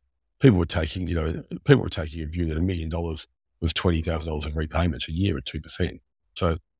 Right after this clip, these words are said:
there's no doubt that the exuberance of the market needed to be quelled. I think that what it has done, though, is it's fo-, it's focused government attention on the need for, uh, more affordable housing,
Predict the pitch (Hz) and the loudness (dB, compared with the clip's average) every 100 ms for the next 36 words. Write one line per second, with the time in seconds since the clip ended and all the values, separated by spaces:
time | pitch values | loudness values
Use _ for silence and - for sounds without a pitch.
0 | - 120 143 87 80 80 67 - - 107 | 0 4 6 4 2 -2 -8 -10 -6 -2
1 | 101 90 110 107 87 76 - 85 82 73 | 0 4 4 4 0 -6 -6 -4 -4 -4
2 | - 76 78 - 76 - 87 117 73 _ | -4 -2 -2 -2 -8 -4 0 0 -2 _
3 | _ _ _ _ - 104 - 113 85 76 | _ _ _ _ -2 2 4 4 2 -2
4 | - 92 76 92 90 87 82 82 78 78 | 0 0 2 0 2 0 0 0 -2 -4
5 | 80 - - 85 - 95 - - 82 78 | -6 -4 -2 -2 2 4 2 -4 -4 -2
6 | 80 69 78 78 - 80 76 _ _ _ | -4 -4 -6 -6 -4 -6 -8 _ _ _
7 | - 98 82 80 85 90 - 82 85 78 | 0 2 4 4 2 2 -2 -6 -6 -8
8 | - 92 87 - 90 78 73 82 104 143 | -2 0 0 0 0 0 -2 -2 0 -2